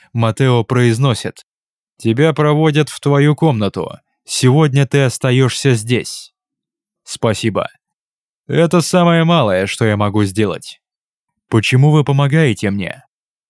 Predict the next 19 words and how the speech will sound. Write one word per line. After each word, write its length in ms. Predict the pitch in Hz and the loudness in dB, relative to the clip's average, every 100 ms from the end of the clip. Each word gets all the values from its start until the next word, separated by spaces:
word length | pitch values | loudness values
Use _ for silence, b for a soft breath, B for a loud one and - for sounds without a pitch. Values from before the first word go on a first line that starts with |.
| _ _ _ _ _ _ | _ _ _ _ _ _
«Я 380 | - 113 131 160 | -10 -4 -2 0
люблю 460 | 165 151 170 196 | 0 2 2 2
деньги», 540 | 156 185 151 101 87 - - _ _ _ | 2 2 2 -2 -6 -8 -18 _ _ _
Матео 520 | 117 110 104 110 98 98 | -4 -2 0 0 0 0
улыбается. 880 | 120 117 117 110 95 - - - - _ _ _ _ - | 0 0 2 -2 -4 -6 -12 -12 -20 _ _ _ _ 0
«Ты 140 | 147 | 2
ведь 200 | 151 135 | 2 0
вернёшь 520 | 135 139 139 156 139 | 0 0 2 2 0
с 100 | - | -4
процентами». 840 | - 143 - 175 165 120 101 65 - _ _ _ _ _ - | -4 -4 -2 0 2 0 -2 -6 -12 _ _ _ _ _ -8
«А 160 | 101 | -4
если 420 | 98 113 123 135 113 | -2 0 -2 0 2
не 160 | 110 | 0
смогу, 580 | 98 104 95 101 113 - - | 0 -2 -2 0 0 -2 -12
что 340 | - - 123 | -10 -2 -2
тогда?» 440 | 110 101 101 107 - _ _ _ _ _ _ _ - | 0 -2 -2 -2 -6 _ _ _ _ _ _ _ -4
«Тогда 500 | 120 127 143 180 175 | -2 0 2 2 2
будешь 400 | 170 175 180 147 | 2 2 2 2
должен. 720 | 170 180 104 104 87 - | 2 0 0 -4 -10 -14